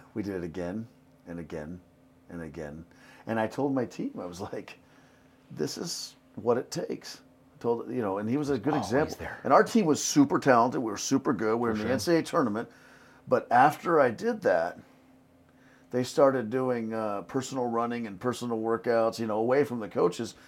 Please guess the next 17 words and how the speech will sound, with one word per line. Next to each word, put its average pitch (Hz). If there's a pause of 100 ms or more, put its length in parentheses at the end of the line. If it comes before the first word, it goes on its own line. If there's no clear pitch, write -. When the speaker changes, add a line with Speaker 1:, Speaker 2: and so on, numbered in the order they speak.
(140)
Speaker 1:
We 147
went 151
undefeated 151
the 95
next 87
year. 80
Speaker 2:
Mm-hmm. 95 (560)
Speaker 1:
You 170
know, 151
uh, 120 (380)
but 127 (520)
Speaker 2:
But, 139
Speaker 1:
this 220
Speaker 2:
but 165
Speaker 1:
is 151
Speaker 2:
what 165
Speaker 1:
my, 208